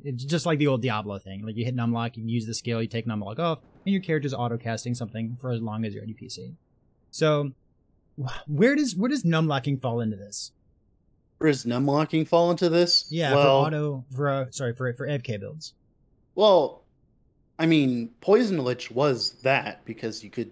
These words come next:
Speaker 2: num lock your Wandering Spirits and not care, because the duration and the cooldown were the same, and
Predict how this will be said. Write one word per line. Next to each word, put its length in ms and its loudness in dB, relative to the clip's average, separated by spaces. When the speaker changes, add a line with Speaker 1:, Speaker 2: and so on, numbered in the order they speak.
Speaker 2:
num 260 -10
lock 320 -12
your 120 -8
Wandering 380 -4
Spirits 520 -8
and 100 -8
not 220 -6
care, 240 4
because 360 -4
the 120 -8
duration 640 -2
and 300 -8
the 200 -4
cooldown 720 4
were 380 -2
the 100 0
same, 400 2
and 260 -4